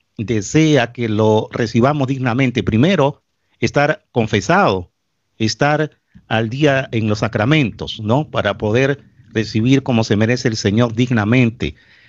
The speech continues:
Hasta en Fátima, eh, en, en Fátima, como le dieron a, a los pastorcitos, el ángel, en una, algo con que se ha probado con cámaras, que es, eh, el milagro del, bueno, cuando se aparece la Virgen del Carmen en Garabandal,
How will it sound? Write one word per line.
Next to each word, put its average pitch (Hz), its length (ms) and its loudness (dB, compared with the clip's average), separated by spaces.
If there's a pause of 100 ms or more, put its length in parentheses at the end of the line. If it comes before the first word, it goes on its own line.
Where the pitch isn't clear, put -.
(180)
Hasta 117 340 -2
en 120 140 -2
Fátima, 156 560 -2
eh, 107 360 0
en, 117 460 0
en 110 160 2
Fátima, 107 640 -4 (500)
como 139 260 0
le 120 100 2
dieron 123 420 2
a, 110 160 0
a - 140 -4
los 101 120 -2
pastorcitos, 107 760 -2
el 110 140 2
ángel, 131 480 -4 (420)
en 127 220 0
una, 165 140 -2 (200)
algo 165 340 -2
con 135 200 -6
que 123 140 -4
se - 100 -2
ha 156 80 -2
probado 160 360 2
con 120 200 -2
cámaras, 123 580 -2
que 120 300 -2
es, 156 160 -4 (320)
eh, 107 760 0
el 107 120 2
milagro 131 420 2
del, 131 140 0
bueno, 117 220 0
cuando 101 260 -4
se 110 80 -2
aparece 139 400 -2
la 117 100 0
Virgen 131 540 -6
del 98 240 -2
Carmen 127 320 -2
en 104 120 -4
Garabandal, 101 600 -2